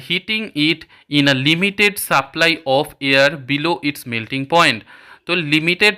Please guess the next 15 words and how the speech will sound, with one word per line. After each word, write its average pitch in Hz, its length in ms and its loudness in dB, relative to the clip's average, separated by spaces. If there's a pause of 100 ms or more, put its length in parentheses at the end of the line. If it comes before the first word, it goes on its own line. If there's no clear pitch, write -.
(120)
supply 170 340 2
of 175 120 2 (220)
air 160 200 4 (280)
দিয়ে 131 420 0
মেল্টিং 135 420 -4
পয়েন্টের 147 420 0 (240)
নিচে 143 520 0 (340)
রাখলে 139 680 -2
সেইটার 160 480 0 (1600)
মানে 135 200 2
প্রসেসটাকে 156 680 0
আমরা 160 180 0
কি 180 180 -4
বলবো? 113 260 -4
রোস্টিং, 131 540 -2